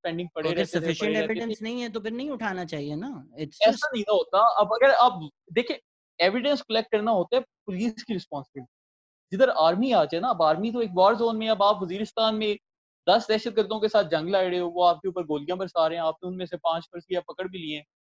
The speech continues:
Speaker 1: तो आप आर्मी उधर जाके उनकी क्या fingerprint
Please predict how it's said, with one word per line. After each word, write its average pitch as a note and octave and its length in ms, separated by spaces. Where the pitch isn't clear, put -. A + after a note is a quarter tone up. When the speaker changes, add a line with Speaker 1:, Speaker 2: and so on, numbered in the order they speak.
Speaker 1:
तो F#3+ 60
आप F3+ 220
आर्मी F3+ 260
उधर G#3+ 260
जाके F3 320
उनकी G3 200
क्या G3+ 160
fingerprint G#3 460